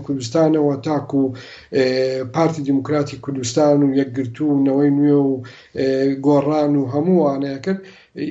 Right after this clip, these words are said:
یەک نوێنەرم نەدیەوە من گلەیی بکا لەوەی کە ساختەکاری هەیە. بە پێچەوانەوە هەمویانە یانوود ئەلحەمدولیلا زۆر بە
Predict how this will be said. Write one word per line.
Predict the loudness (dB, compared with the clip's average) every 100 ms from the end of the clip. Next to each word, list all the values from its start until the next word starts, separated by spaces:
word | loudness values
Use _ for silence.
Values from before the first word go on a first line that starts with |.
| -6 -6 0
یەک | 2 2 0
نوێنەرم | 2 2 0 -2 -2
نەدیەوە | -2 -2 -2 -2 -2
من | -4 -4
گلەیی | -4 -2 0 -2 -4
بکا | -6 -4 -2
لەوەی | 0 0 0 -2 -4
کە | 0 0 -2 -12 -20 _ -6 0
ساختەکاری | 0 0 -4 -4 -2 0 -2
هەیە. | -4 -8 -8 -10 -6
بە | -2
پێچەوانەوە | 0 0 2 2 4 4 4 2 -2 -12 -20 -8
هەمویانە | -2 2 2 2 0
یانوود | 0 0 0
ئەلحەمدولیلا | -2 -2 -2 0 2 2 2 0
زۆر | 0
بە | 2